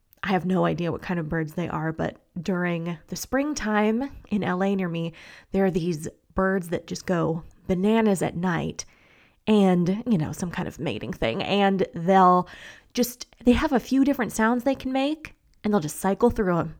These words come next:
They'll go, "What about this sound? Oh, what about this sound? Ladies, uh, do you know I had another sound coming up? And here it is right here. It's a caw-caw. All right, that was caw-caw." And they just do that, you know,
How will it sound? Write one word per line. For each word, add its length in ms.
They'll 120
go, 140
"What 140
about 140
this 180
sound? 360
Oh, 100
what 180
about 240
this 180
sound? 320
Ladies, 680
uh, 180
do 120
you 60
know 160
I 60
had 120
another 280
sound 420
coming 200
up? 200
And 420
here 240
it 80
is 180
right 220
here. 240
It's 220
a 40
caw-caw. 840
All 180
right, 280
that 120
was 140
caw-caw." 720
And 260
they 140
just 240
do 140
that, 260
you 80
know, 280